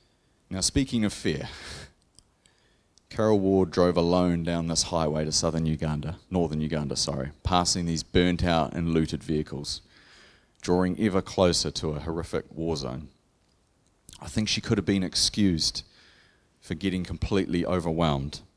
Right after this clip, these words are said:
for turning back and driving as fast as she could back to safety. If ever there was an opportunity for her to compromise the mission, to give in to fear,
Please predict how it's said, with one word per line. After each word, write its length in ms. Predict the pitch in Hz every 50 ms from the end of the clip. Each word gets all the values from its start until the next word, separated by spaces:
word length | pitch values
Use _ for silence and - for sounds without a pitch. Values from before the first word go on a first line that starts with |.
| _ _ _ _ _ _ _ _ _ _ -
for 120 | - 87
turning 420 | - - 107 101 98 95 92 90
back 320 | 80 82 78 73 - - - - - _
and 140 | - 78 73
driving 360 | 78 85 78 82 80 78 80
as 140 | 78 78 -
fast 340 | - - 85 80 78 - -
as 60 | 78
she 160 | - - 80
could 340 | - - - 73 73 - - _ _ _ _ _ -
back 160 | 71 - -
to 100 | - -
safety. 540 | - - - 67 64 - - 53 57 - - _ _ _ _ _ _ _ _ _ _ _ _ _ _ _ _ _ _ _ _ _ _ _ _ _ _ _ _ _ _ _ _ _ _ _ - -
If 140 | - -
ever 200 | 92 117 120 143
there 160 | 135 131 135 123
was 180 | 120 113 110
an 80 | 117 101
opportunity 720 | 101 110 - 117 - - - - 117 107 107 - 101 90
for 160 | - - 90
her 180 | 80 92 104 104
to 120 | 95 -
compromise 800 | - - - 101 95 - 101 90 87 87 85 90 90 85 82 - - - - _ _ -
the 80 | 87
mission, 480 | 87 90 90 - - - 76 73 73 - _ _ _ _ _ _ _ _ - - - - - - _
to 100 | - -
give 200 | 85 - 110 110
in 140 | 110 101 117
to 100 | 113 113
fear, 460 | 98 - - - 92 85 71 69 71